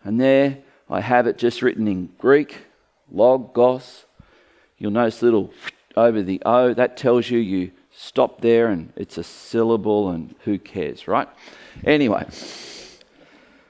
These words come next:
I spent four years learning all that stuff, so I care. So John's Logos was not merely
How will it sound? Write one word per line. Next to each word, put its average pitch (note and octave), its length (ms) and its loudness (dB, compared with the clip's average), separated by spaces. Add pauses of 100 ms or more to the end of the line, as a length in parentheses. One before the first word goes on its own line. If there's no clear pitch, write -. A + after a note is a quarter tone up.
(120)
I A2 140 2
spent B2 340 -2
four C3+ 260 2
years C3 240 0
learning A2+ 340 0
all F#2+ 100 -2
that F#2 200 0
stuff, G#2+ 300 -2
so G#2 260 -2
I A#2+ 220 4
care. D#2+ 420 -6 (1400)
So C#3+ 120 0
John's G3 600 0 (200)
Logos D3 680 2 (680)
was C#3+ 160 2
not G3+ 220 2
merely D#3 580 2